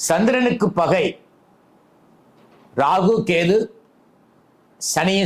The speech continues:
சேர்த்துக்கிடலாம். செவ்வாய்க்கு சனி, ராகு,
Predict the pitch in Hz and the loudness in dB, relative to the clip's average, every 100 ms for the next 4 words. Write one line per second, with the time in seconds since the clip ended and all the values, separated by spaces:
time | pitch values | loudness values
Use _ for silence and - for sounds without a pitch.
0 | - 147 123 113 95 - _ _ _ _ | 0 -2 -2 -6 -6 -10 _ _ _ _
1 | _ _ _ _ _ _ _ _ _ _ | _ _ _ _ _ _ _ _ _ _
2 | - 170 208 262 254 254 233 180 - - | -6 -2 0 0 0 -2 -2 -2 -6 -10
3 | - 165 190 233 226 - - _ _ _ | -4 0 0 0 -2 -8 -20 _ _ _
4 | _ _ 113 147 175 180 | _ _ -2 0 2 2